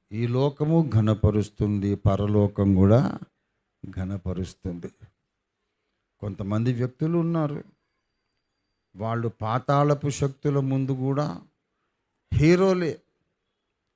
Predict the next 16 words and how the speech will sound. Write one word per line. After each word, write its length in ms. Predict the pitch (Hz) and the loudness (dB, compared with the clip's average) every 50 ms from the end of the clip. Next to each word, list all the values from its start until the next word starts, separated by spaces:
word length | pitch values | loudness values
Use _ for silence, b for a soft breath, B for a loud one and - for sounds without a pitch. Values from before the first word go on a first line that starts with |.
| _ _ _ _ _ _ - | _ _ _ _ _ _ -8
అపొస్తలుడైన 800 | 107 113 - - 135 - - - 131 131 127 123 123 123 120 117 | -8 -4 -2 -4 -4 -4 -4 -2 -2 -2 0 2 2 2 2 0
పౌలు, 460 | 113 - - 110 110 110 107 107 - - _ _ _ _ _ _ _ _ _ _ _ _ _ _ _ _ _ _ _ _ _ _ _ _ _ _ _ _ _ _ _ _ _ _ _ _ _ _ _ _ _ _ _ _ _ _ _ - | 0 4 4 4 4 4 0 -2 -6 -14 _ _ _ _ _ _ _ _ _ _ _ _ _ _ _ _ _ _ _ _ _ _ _ _ _ _ _ _ _ _ _ _ _ _ _ _ _ _ _ _ _ _ _ _ _ _ _ -8
మరి 280 | 110 110 104 107 101 | -6 -4 -4 -4 -6
ప్రధాన 540 | 98 - - 113 113 104 113 123 127 127 131 | -6 -4 -4 -4 -2 0 2 2 2 2 2
యాజకుడైన 920 | 127 120 120 117 120 120 113 117 117 - - 117 110 113 110 110 110 113 113 | 2 2 2 2 0 0 0 -2 -2 0 0 0 2 2 0 0 0 -2 -2
స్కెఫా, 920 | 101 - - - _ _ - 123 113 - - 117 110 104 95 - 92 104 | -4 -6 -10 -18 _ _ -2 -2 0 0 0 0 0 -2 -4 -6 -8 -8
స్కెవా 580 | 101 - - - - 120 117 120 120 98 76 - _ - | -8 -10 -12 -6 -2 0 0 2 0 -2 -2 -8 _ -12
అనేవాడు, 640 | 90 104 110 110 110 107 104 107 101 101 95 95 95 - _ _ _ _ _ _ _ _ _ _ _ - | -8 -6 -2 -2 -2 0 0 0 0 0 -2 -4 -8 -10 _ _ _ _ _ _ _ _ _ _ _ -10
వా-, 640 | 104 101 101 101 101 101 92 95 107 104 101 - - | -6 -2 0 0 0 0 -2 -2 -4 -4 -4 -4 -4
అనేవాడి 920 | 107 104 107 110 107 107 101 101 101 95 95 95 92 90 87 87 90 107 _ _ _ _ _ _ _ _ _ _ _ _ _ _ _ _ _ _ _ _ _ - | -4 -2 -2 0 0 0 0 0 -2 -2 -2 -2 -4 -4 -6 -8 -10 -14 _ _ _ _ _ _ _ _ _ _ _ _ _ _ _ _ _ _ _ _ _ -8
ఏడుగురు 540 | 110 113 123 135 135 131 127 123 127 120 120 | -2 2 2 4 4 4 2 2 0 0 0
కుమారులు, 840 | 113 - - 113 107 104 107 101 98 95 98 92 95 90 82 - - _ | -4 -4 -4 -2 -2 0 0 0 0 0 -2 -4 -6 -10 -10 -14 -20 _
స్కెవా 480 | - - _ - 120 117 113 113 113 113 | -20 -18 _ -4 -2 -2 0 0 0 0
అనేవాడి 480 | 107 107 110 107 101 104 104 98 95 | -2 -2 -4 -4 -4 -4 -4 -4 -2
ఏడుగురు 400 | 101 113 123 127 123 117 117 113 | 0 0 0 0 0 0 -2 -4
కుమారులు. 840 | 101 - - 104 101 104 98 98 95 90 92 90 90 85 - _ _ | -4 -6 -6 -6 -4 -2 -2 -4 -4 -4 -6 -8 -8 -10 -12 _ _